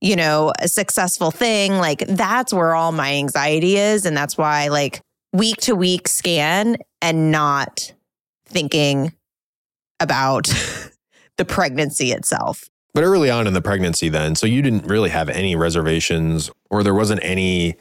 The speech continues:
Speaker 2: embarrassment's the wrong word, obviously, but anything with the surrogate of, like, "Oh, I, I don't want to admit that, like, we kinda had to go this route." And, like,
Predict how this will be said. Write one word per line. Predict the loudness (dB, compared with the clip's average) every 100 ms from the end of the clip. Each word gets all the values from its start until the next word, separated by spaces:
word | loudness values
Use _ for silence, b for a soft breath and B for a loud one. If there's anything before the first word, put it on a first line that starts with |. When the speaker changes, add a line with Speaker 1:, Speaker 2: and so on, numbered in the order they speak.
| b b b _ -2
Speaker 2:
embarrassment's | 0 2 2 2 0 0 0
the | 0
wrong | 2 0 0
word, | 0 0 0
obviously, | 0 0 0 0 0
but | 0 -2 -2
anything | -2 0 0
with | 0 0
the | -2
surrogate | 0 0 2 0
of, | 0
like, | -2 -2 -2
"Oh, | 0 0
I, | 0 -2
I | -2
don't | -2 0
want | 0
to |
admit | 0 -2 -2 -2
that, | -2 -2
like, | -4 -4
we | -6
kinda | -4 -2 -2
had | -4 -4 -4
to | -2
go | 0 0
this | 0 -2
route." | -2 0 0 0 -2
And, | -4 -6 -10 -8
like, | -6 -4 -8